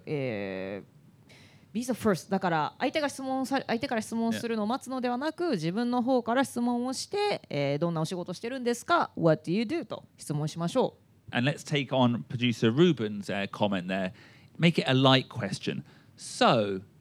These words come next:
Speaker 2: what do you do?"
Speaker 1: ふんふんふん。「What do you do?」唐突だとちょっと失礼だから、
Speaker 2: Yeah.
Speaker 1: "So, what do you do?"
Speaker 2: Yeah.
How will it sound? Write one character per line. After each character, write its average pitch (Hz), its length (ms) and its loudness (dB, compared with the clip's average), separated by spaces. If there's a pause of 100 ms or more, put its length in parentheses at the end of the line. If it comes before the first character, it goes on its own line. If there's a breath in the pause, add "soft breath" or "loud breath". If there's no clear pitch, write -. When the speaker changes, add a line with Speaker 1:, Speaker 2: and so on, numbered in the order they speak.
(220)
Speaker 2:
what - 200 -2
do 190 80 -6
you 185 200 2
do?" 101 260 -6 (520)
Speaker 1:
ふ 208 60 0
ん 151 80 0
ふ 131 160 -8
ん 113 180 -8
ふ - 60 -10
ん。 - 140 -12 (540 soft breath)
「What 247 160 0
do 269 80 0
you 277 60 2 (360)
do?」 196 40 0
唐 214 160 2
突 208 200 -2
だ 214 120 2
と 190 80 -2
ち - 80 -6
ょ - 20 -4
っ - 40 -6
と - 60 -4
失 190 140 -2
礼 156 80 -2
だ 139 140 -6
か 196 100 -6
ら、 320 80 -6 (680)
Speaker 2:
Yeah. - 160 -6
Speaker 1:
"So, 392 120 -6 (220)
what 160 160 -8
do 196 80 -2
you 214 60 0
do?" 269 260 -2
Speaker 2:
Yeah. - 180 2